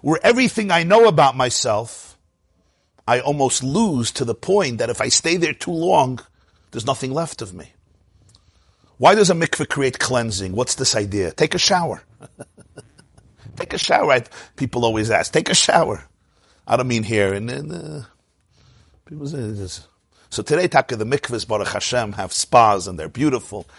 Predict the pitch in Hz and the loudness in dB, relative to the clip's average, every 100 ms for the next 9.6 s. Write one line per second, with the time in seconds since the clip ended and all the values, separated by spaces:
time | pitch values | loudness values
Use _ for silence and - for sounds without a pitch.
0 | _ - 101 101 101 92 104 - 165 127 | _ -12 -6 -2 -2 -2 -8 -4 -2 -2
1 | 117 113 135 127 120 147 131 110 127 113 | -2 -4 -4 -2 4 4 4 4 4 4
2 | 113 _ _ _ _ _ - 123 123 127 | -2 _ _ _ _ _ -2 0 2 4
3 | 127 165 190 165 165 139 139 131 143 123 | 4 4 4 2 -2 -2 -2 0 0 2
4 | 127 117 107 101 101 95 90 87 - _ | 0 0 -2 -4 -4 -6 -6 -10 -14 _
5 | _ _ _ _ - 113 135 123 120 131 | _ _ _ _ -6 -2 0 -2 -2 0
6 | 127 110 107 101 147 160 127 117 110 143 | 0 0 -2 2 0 2 0 0 0 0
7 | 139 110 104 110 113 - 147 139 - - | 0 0 -2 -2 -2 -2 -4 -2 0 0
8 | - - 135 139 117 147 - 147 123 98 | -4 -4 -4 -2 -4 -6 -4 -4 -4 -8
9 | - 110 - - 107 98 | -8 -8 -8 -6 -6 -6